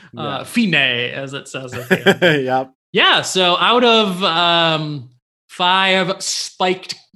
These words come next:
Speaker 1: gloves, uh, how many do you give it?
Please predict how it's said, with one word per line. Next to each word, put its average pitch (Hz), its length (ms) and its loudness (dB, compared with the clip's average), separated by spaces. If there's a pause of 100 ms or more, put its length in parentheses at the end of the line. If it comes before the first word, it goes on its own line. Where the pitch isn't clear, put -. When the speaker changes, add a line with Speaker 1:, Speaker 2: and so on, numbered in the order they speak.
(200)
Speaker 1:
gloves, 151 840 -4 (800)
uh, 131 180 -4
how 143 120 -4
many 143 180 -4
do 139 80 -6
you 135 100 -6
give 117 140 -4
it? - 180 -20